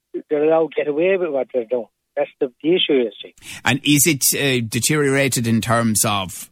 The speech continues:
Speaker 2: rudeness towards taxi drivers? I, is it more what you see out and about?
Speaker 1: Uh, well, it would be. I, I'm not too bad, Joe. I, I, I'm well able to deal with them, well able
Speaker 2: Yes.
Speaker 1: to handle them, and, uh,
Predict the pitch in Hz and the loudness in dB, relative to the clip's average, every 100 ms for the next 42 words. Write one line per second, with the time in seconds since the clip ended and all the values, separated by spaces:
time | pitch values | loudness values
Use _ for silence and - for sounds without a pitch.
0 | - 110 131 117 117 - 104 87 - - | -8 -2 0 0 -2 -2 -4 -4 -4 0
1 | 180 - - 180 147 165 165 143 156 151 | 0 2 0 0 2 2 2 0 0 0
2 | 147 - 117 110 - 113 110 104 113 104 | 2 0 0 -4 0 0 0 0 0 0
3 | 110 104 _ - 110 104 - 147 151 139 | -2 -4 _ -4 0 6 6 6 4 2
4 | 143 131 110 92 135 175 - - _ _ | 0 0 -2 0 -2 0 -4 -6 _ _
5 | _ _ _ _ _ _ _ _ - 180 | _ _ _ _ _ _ _ _ -4 0
6 | 185 185 190 220 233 254 262 285 285 269 | 2 0 -2 -12 -20 -10 -2 0 -2 -6
7 | 269 277 240 196 185 202 - 185 190 226 | -6 -6 -8 -10 -14 -16 -12 -4 -2 0
8 | 196 240 269 - 226 220 175 143 143 139 | -2 -2 -4 -4 -6 -2 -4 -2 -2 -2
9 | 147 143 160 151 143 143 156 156 131 123 | -4 -6 -6 -6 -6 -4 -2 -2 -4 -6
10 | 120 147 165 143 123 131 135 117 110 - | -2 2 2 0 2 2 2 2 -2 -4
11 | 143 151 131 123 123 117 123 | -4 0 0 0 -2 -2 -2